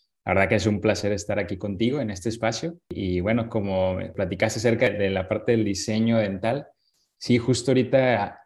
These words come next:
en la pandemia fue cuando se vio más fuerte como que este giro o que nosotros volteamos a ver todo este mundo. Y,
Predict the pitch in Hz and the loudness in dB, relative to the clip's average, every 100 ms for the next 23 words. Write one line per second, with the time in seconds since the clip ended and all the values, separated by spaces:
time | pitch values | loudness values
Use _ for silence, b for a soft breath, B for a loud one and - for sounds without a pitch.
0 | - 107 104 92 117 139 143 143 147 139 | -8 -4 -4 0 2 2 0 -2 -2 -2
1 | 123 107 110 120 - 120 120 120 113 107 | 0 2 2 -2 -2 -2 -2 -2 -2 -2
2 | 95 92 87 - 110 101 95 - - 117 | -2 -4 -4 -2 0 0 -4 -6 0 2
3 | 135 - 92 113 98 92 104 113 - 107 | 2 -2 -6 -4 -4 -4 -6 -8 -8 -2
4 | 98 90 98 98 110 101 90 104 - - | -2 0 -2 -2 -4 -2 0 -2 -4 -18
5 | _ _ - 104 104 - 113 110 127 156 | _ _ 0 2 2 0 0 2 0 -2
6 | 160 _ _ _ _ _ _ _ _ _ | -6 _ _ _ _ _ _ _ _ _
7 | - 110 107 104 104 101 98 | -2 2 2 2 2 0 -4